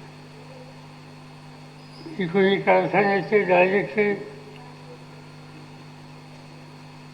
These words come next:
म्हणजे कोण आहे, ते लोक सांगेलच ना.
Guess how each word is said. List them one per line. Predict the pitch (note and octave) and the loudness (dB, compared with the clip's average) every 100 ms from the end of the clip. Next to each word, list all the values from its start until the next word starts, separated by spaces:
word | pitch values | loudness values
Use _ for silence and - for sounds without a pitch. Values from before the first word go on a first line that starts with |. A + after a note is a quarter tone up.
| - - - - - - | -20 -20 -20 -20 -18 -4
म्हणजे | F#3 F#3+ F#3+ | -2 2 0
कोण | D#3+ G#3+ A3 | 4 6 6
आहे, | G#3+ G#3+ G#3 - - - - - - - - - - - - - - - - - | 6 2 0 -6 -12 -18 -20 -20 -20 -20 -20 -20 -20 -20 -20 -20 -20 -20 -20 -12
ते | F3 E3+ | -6 -2
लोक | E3+ E3 | -2 -2
सांगेलच | F#3+ F#3+ G3+ G#3+ G#3+ G3+ G#3+ | 2 2 2 0 0 -4 -4
ना. | G3+ | -6